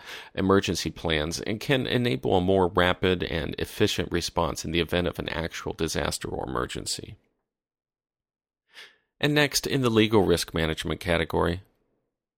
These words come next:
a U S court granted Microsoft's Digital Crime Unit permission to take control of the thirty-two twenty-two dot org domain, which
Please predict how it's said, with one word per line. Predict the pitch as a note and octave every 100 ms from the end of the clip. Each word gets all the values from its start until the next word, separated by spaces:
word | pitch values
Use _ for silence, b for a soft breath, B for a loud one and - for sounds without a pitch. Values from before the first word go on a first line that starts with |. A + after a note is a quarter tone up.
| _ _ _ _ B B -
a | C#3
U | D3 D#3
S | -
court | - A#2 G2+ -
granted | F#2 F2+
Microsoft's | E2+ E2+ - F2 F2+ E2+ -
Digital | F2 G2 A2 F2
Crime | - - F2+ F#2 F2
Unit | D#2+ D#2+ -
permission | - B2 C#3 - D3
to | -
take | - A#2
control | - G2 - F2+ -
of | F2+ -
the | C#2
thirty-two | - - - - B2 - A2
twenty-two | - G#2 F#2+ - - F2+
dot | F2 E2+ -
org | - F2 F2 -
domain, | D#2 D2 D#2 C2 G#1 F#2+
which | F#2+ F2+ -